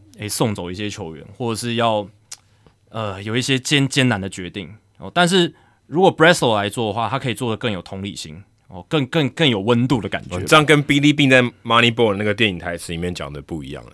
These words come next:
Speaker 1: 对啊，就会不一样啊，对啊，因为他自己 Breslow 曾经就被交易过很多次嘛，哦，曾经也被指定转让过嘛，他也曾经被放在让渡名单上嘛，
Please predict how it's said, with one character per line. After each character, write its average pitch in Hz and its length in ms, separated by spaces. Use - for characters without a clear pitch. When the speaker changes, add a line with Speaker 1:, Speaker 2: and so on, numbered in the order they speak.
Speaker 1:
对 120 120
啊， 117 100
就 131 100
会 123 80
不 117 160
一 101 100
样 95 180
啊， 82 200
对 101 100
啊， 92 160
因 170 80
为 190 80
他 196 160
自 190 240
己 101 260
Breslow 143 400
曾 117 260
经 135 200
就 139 100
被 117 300
交 104 260
易 107 80
过 98 180
很 92 120
多 101 160
次 101 220
嘛， - 140
哦， 95 200
曾 117 200
经 135 160
也 120 100
被 110 320
指 - 140
定 127 200
转 95 120
让 107 220
过 104 160
嘛， 85 140
他 151 140
也 135 40
曾 117 180
经 120 160
被 131 120
放 113 260
在 123 100
让 123 200
渡 120 100
名 95 160
单 95 220
上 113 200
嘛， 101 160